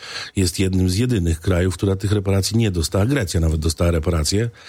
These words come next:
a jak była zniszczona, to niech pokazuje, niech pokaże przykład Warszawy.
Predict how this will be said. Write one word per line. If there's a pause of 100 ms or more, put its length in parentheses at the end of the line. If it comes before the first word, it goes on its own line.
(300)
a
jak
była
zniszczona,
to
niech
pokazuje,
niech
pokaże
przykład
Warszawy.